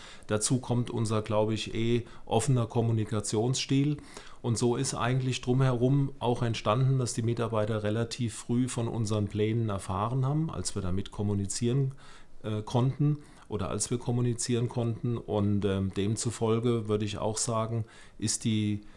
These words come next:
äh, das kleine Team mit der offenen Kommunikation das Erfolgsrezept hier. Und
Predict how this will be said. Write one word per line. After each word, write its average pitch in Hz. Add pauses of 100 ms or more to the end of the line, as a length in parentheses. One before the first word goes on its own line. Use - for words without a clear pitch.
(340)
äh, 104 (260)
das 110
kleine 131
Team 135
mit 113
der 110
offenen 120
Kommunikation 110
das 101
Erfolgsrezept -
hier. 82
Und 87